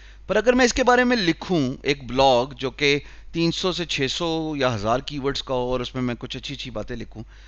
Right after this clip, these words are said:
ऐन मुमकिन है कि वो ईद मुबारक विशेस भी मेरा रैंक हो जाए। कैसे? जैसे मैंने कोबॉल ट्रेनिंग की बात की थी ना। So, कभी भी छोटे कीवर्ड्स को इग्नोर ना करो, क्योंकि उसके लॉन्ग टर्म, टर्म, अ, लॉन्ग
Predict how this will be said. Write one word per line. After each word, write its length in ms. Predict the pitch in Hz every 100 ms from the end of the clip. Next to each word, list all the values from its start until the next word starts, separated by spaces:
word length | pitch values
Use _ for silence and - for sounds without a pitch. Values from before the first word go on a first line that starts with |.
| - - -
ऐन 220 | 247 247
मुमकिन 380 | 262 214 190 190
है 80 | 208
कि 100 | 214
वो 100 | 214
ईद 180 | 190 185
मुबारक 360 | 196 180 180
विशेस 320 | 165 151 196 165
भी 120 | 160
मेरा 240 | 127 117
रैंक 280 | 101 95 98
हो 80 | 92
जाए। 180 | 85 -
कैसे? 340 | 147 143 220 262 -
जैसे 260 | 117 123 147
मैंने 120 | 139
कोबॉल 340 | 143 127 135
ट्रेनिंग 320 | 123 135 131
की 60 | 127
बात 240 | 110 104
की 140 | - 104
थी 140 | -
ना। 100 | 139 170 - - - -
So, 200 | 233 233 - - - - -
कभी 240 | 220 269
भी 300 | 240 262 254 - - -
छोटे 260 | - 185 254
कीवर्ड्स 360 | 220 220 233
को 80 | 240
इग्नोर 300 | 175 151 185
ना 120 | 214
करो, 320 | 226 113 92 - - - -
क्योंकि 180 | 151 214
उसके 400 | 208 - 269 254 - - - - - -
लॉन्ग 500 | 127 131 156 190 240 -
टर्म, 300 | 254 254 262 - - - -
टर्म, 360 | 208 220 220
अ, 280 | 185 117 143
लॉन्ग 320 | 135 151 202